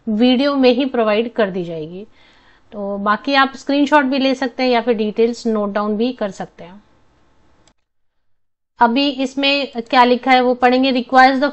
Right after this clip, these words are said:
following teaching staff against sanctioned।"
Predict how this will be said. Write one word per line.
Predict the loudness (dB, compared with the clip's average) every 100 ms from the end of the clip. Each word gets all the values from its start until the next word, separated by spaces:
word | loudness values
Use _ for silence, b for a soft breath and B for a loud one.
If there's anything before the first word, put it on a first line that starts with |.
| 4
following | 4 4 2 0
teaching | -2 0 -2 2
staff | 2 2 2
against | 2 4 2 0 -8 -2
sanctioned।" | -2 0 -2 -2 -2